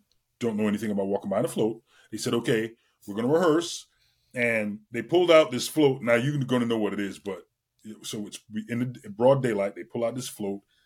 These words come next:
It's got these white little, like, you know, things all over it. And it looks like a turtle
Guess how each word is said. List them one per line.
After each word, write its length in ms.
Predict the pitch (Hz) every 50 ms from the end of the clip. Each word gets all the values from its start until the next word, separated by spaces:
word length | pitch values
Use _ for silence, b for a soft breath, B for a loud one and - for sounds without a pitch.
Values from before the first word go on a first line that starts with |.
| _ _
It's 120 | - - -
got 160 | - 113 110
these 160 | 110 104 90 82
white 380 | 82 98 110 113 113 107 - _ _ _ _ _ _ _ _ _ _ -
little, 360 | 117 117 110 110 101 95 - _ _ _ _ _ _ _ _ _ _
like, 260 | 104 104 98 92 -
you 60 | 110 104
know, 180 | 95 90 85 - -
things 340 | 120 120 120 120 117 104 104
all 160 | 110 110 107 107
over 280 | 104 98 95 98 101 101
it. 120 | 101 - _ _ _ _ _ _ _ _ _ _ _ _ _ _ _ _ _ _ _ _ - -
And 100 | 104 104
it 40 | 101
looks 200 | 104 107 107 -
like 120 | 110 101 85
a 60 | 82
turtle 480 | - - - 123 107 98 107 - _